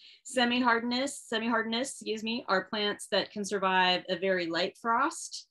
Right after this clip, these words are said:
for a short period of time, but will need to be protected from anything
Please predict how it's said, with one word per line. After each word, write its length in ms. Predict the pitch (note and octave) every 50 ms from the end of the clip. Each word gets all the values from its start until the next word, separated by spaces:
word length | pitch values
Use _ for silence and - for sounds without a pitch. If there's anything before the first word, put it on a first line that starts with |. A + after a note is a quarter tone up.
| _ _ - - - _
for 160 | - G#3 G3
a 60 | F#3+ F#3+
short 340 | - - G#3+ G3+ - -
period 320 | - - A3 G3+ G3+ G3+ F#3+
of 160 | F#3 - -
time, 540 | - G3 F3+ E3+ E3+ E3+ F3 G#3+ B3 D4 D#4+ - - - - _ _ -
but 160 | G3+ G3 -
will 120 | G3 G#3
need 180 | G#3 G#3+ G#3+ F#3+
to 80 | G#3
be 160 | F#3 G3+ G3+ G3
protected 720 | - G#3 G3 - G3+ F#3+ F#3+ - G#3 F#3+ F#3+ F#3 F3+ -
from 180 | G3+ F#3+ F3 F3+
anything 680 | F#3 F#3+ G3 F#3+ - G3 F#3 F3+ F3+ F3 F3+ F#3 F#3+